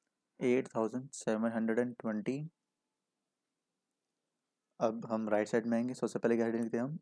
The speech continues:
work in progress, फिर हम देखेंगे वर्क सर्टिफाइड कितना है उसमें से।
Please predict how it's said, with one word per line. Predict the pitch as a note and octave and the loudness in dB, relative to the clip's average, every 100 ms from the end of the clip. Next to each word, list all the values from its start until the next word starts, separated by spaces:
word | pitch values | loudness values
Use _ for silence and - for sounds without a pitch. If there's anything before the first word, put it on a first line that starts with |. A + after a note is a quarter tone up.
| A2+ | -4
work | G#2 G#2 | -2 -2
in | G#2+ | -4
progress, | G2+ G#2+ C3 E3 - _ _ _ _ _ _ _ _ _ _ _ _ _ _ _ _ _ _ _ _ _ _ _ _ - _ _ _ _ _ - | -4 -2 -2 -6 -14 _ _ _ _ _ _ _ _ _ _ _ _ _ _ _ _ _ _ _ _ _ _ _ _ -20 _ _ _ _ _ -6
फिर | |
हम | A2 | -4
देखेंगे | A2 A#2+ A2+ | -2 0 0
वर्क | G#2 A2 A2 | 2 2 2
सर्टिफाइड | G#2+ - A2+ A#2 | -2 0 0 0
कितना | A#2+ A#2+ | -2 -2
है | A#2 | -2
उसमें | A#2 A#2 | -2 -4
से। | C3 | -4